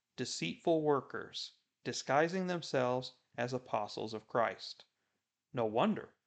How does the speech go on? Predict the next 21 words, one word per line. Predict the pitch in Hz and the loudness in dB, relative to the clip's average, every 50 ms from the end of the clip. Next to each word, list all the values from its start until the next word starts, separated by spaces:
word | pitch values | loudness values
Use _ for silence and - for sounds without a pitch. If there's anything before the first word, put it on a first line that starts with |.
| _ _ _ _ _ _ _ | _ _ _ _ _ _ _
for | - - 117 113 | -2 -2 0 0
even | 117 131 160 156 180 175 160 | 0 0 0 0 -2 -2 -4
Satan | - - - - 196 247 262 214 156 123 120 | -6 -4 -2 0 0 0 0 -2 -2 -2 -2
disguises | 120 117 - - - 127 120 117 113 - 117 113 - | -4 -4 -4 0 2 2 2 2 0 -2 -6 -10 -8
himself | - 117 110 107 - - 123 104 95 98 - - - _ _ _ _ | -8 -8 -8 -6 -4 -2 0 0 0 -2 -6 -12 -20 _ _ _ _
as | - 120 113 117 | -6 -6 -4 -4
an | 117 104 | -6 -6
angel | 113 117 113 110 107 110 104 101 | -6 -6 -6 -6 -6 -6 -6 -6
of | 101 - | -6 -6
light. | 107 104 101 - - - - - - _ _ _ _ _ _ _ _ _ _ _ _ _ _ _ _ _ _ _ _ _ _ _ - | -4 -4 -4 -4 -6 -10 -16 -20 -20 _ _ _ _ _ _ _ _ _ _ _ _ _ _ _ _ _ _ _ _ _ _ _ -2
Therefore, | 131 127 127 127 - 151 139 139 135 135 - | 2 2 2 2 4 6 8 8 8 6 4
it | - 131 123 | 2 0 0
is | 123 117 123 | 0 0 0
not | 117 131 - - | 0 0 0 0
surprising | - 160 - - - 175 196 233 226 156 131 123 135 147 - _ _ _ - | -2 -4 -4 0 2 2 4 4 2 0 -2 -2 -4 -6 -10 _ _ _ -4
if | 139 135 - | -4 -4 -2
his | - 147 139 - | -2 -4 -2 -2
servants | - - 202 226 208 208 208 196 196 - | 2 4 4 4 4 2 0 -2 -2 -4
also | - 165 180 208 214 - - 254 233 | -2 0 0 0 0 -2 -4 -4 -4
disguise | 190 165 147 - - - 143 131 120 117 - | -2 -2 -4 -4 -2 -2 0 0 0 -2 -2
themselves | - 120 117 117 - - 120 110 104 107 117 131 131 - | -4 -6 -6 -6 -4 -2 0 0 0 0 -2 -4 -6 -12